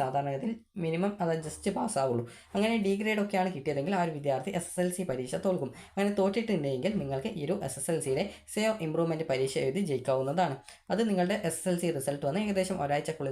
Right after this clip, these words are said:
തന്നെ അതിൻ്റെ അപേക്ഷ ആരംഭിക്കും. നിങ്ങളുടെ സ്കൂളിലെ ഹെഡ് മാസ്റ്റർക്കാണ് അപേക്ഷ നൽകേണ്ടത്. ആ, വിദ്യാർത്ഥികൾക്ക് ഒരു വിഷയത്തിന് എഴുപത്തഞ്ച് രൂപയാണ് ഫീസ്. അതുപോലെ തന്നെ നിങ്ങൾക്ക് ഇരുപത് രൂപയോളമാണ്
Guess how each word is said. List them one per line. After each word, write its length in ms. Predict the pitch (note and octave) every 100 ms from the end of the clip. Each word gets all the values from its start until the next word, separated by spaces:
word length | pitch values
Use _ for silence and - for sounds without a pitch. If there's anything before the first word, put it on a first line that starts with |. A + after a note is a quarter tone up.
| C3+
തന്നെ 120 | C3+ B2+
അതിൻ്റെ 200 | B2+ G#3 - - C#3
അപേക്ഷ 300 | C#3+ D3 - C3
ആരംഭിക്കും. 360 | B2+ B2+ F#3+ B3
നിങ്ങളുടെ 280 | E3 D3+ D#3+
സ്കൂളിലെ 320 | - D3+ C#3+ G3+ - -
ഹെഡ് 180 | E3+ E3+
മാസ്റ്റർക്കാണ് 480 | F#3+ F#3 C#3+ C#3 C#3 B2
അപേക്ഷ 260 | B2+ C3+ C#3+
നൽകേണ്ടത്. 380 | B2 C3 C3 C3+ A3 - - -
ആ, 40 | F#3 F3
വിദ്യാർത്ഥികൾക്ക് 480 | F3+ F#3 F3+ F3+ F3
ഒരു 80 | E3+
വിഷയത്തിന് 400 | E3+ E3 E3 D#3+ C#3+
എഴുപത്തഞ്ച് 380 | C#3 C#3+ D3 C#3+
രൂപയാണ് 280 | C#3 C3+ C3+
ഫീസ്. 320 | C3 B2+ E3 C4+ B3
അതുപോലെ 340 | D#3 D3+ D3+ D3 -
തന്നെ 180 | D3+ D3 D3 G#3+ - E3
നിങ്ങൾക്ക് 320 | D#3 D3 A3+ C#4 - - D#3
ഇരുപത് 220 | D#3+ F3
രൂപയോളമാണ് 460 | E3 D3 D3 C#3+ C#3